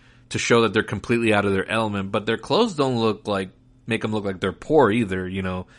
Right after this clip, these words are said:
They look like they got some style and class being from the New York area, at least back in the early nineties. But I think it's kinda heightened to an nth degree just to really give them that, you know, they're really out of place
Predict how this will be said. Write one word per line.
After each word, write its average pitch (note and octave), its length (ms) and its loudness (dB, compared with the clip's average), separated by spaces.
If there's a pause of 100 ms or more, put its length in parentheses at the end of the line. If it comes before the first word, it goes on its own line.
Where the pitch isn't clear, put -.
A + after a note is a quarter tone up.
(120)
They G2+ 80 -6
look B2 100 -2
like C#3 140 -2
they B2+ 80 -2
got A#2+ 200 0
some A#2+ 100 -6
style A2 480 2
and G2+ 100 -6
class G2+ 440 -4
being G2 180 -6
from F#2+ 160 -10
the G2 60 -6
New G2 160 -4
York F#2+ 320 -2 (440)
area, A2 400 2
at G2 80 -2
least G2+ 200 -4
back G2+ 200 0
in F#2+ 80 -8
the G2 80 -6
early F#2+ 260 -4
nineties. F#2+ 500 -4 (720)
But A#2 120 2
I A2+ 60 0
think B2+ 140 -2
it's B2 120 -2
kinda A#2+ 240 -4
heightened B2 500 -4
to A#2+ 100 -2
an G#2+ 80 -4
nth A2+ 260 -8
degree G#2 400 -2
just - 380 -6
to G#2+ 260 -4 (100)
really A#2+ 420 2
give G#2+ 200 0
them G#2 200 -2
that, F#2 300 -4 (240)
you G2+ 120 -8
know, F2+ 220 -6
they're G2 180 0
really G2 280 0
out F#2 140 -6
of F2+ 120 -8
place E2+ 460 -10